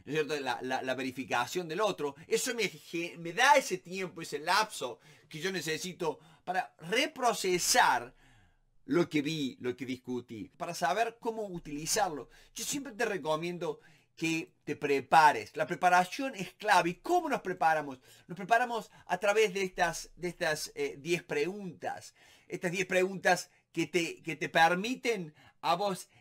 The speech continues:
entender cuál es, qué es lo que quieres lograr, lo tuyo y lo de ellos, etcétera, etcétera. Estas diez preguntas te van a ayudar a ser un mejor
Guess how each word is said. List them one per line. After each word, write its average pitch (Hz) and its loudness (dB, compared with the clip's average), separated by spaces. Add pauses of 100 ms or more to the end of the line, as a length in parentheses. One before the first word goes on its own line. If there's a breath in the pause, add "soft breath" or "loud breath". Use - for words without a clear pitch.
(120 soft breath)
entender 160 4
cuál 170 0
es, 160 -6
qué 175 -4
es 170 -2
lo 160 -2
que 139 -8
quieres 151 -4
lograr, 151 4
lo 135 -4
tuyo 202 -4
y 175 2
lo 135 -2
de 180 2
ellos, 147 -4 (220 loud breath)
etcétera, 180 -4
etcétera. 165 -6 (180 soft breath)
Estas 175 -10
diez 208 -4
preguntas 190 -6
te 180 0
van 196 0
a - 0
ayudar 170 4
a 143 -6
ser 185 -2
un 160 -6
mejor 160 -2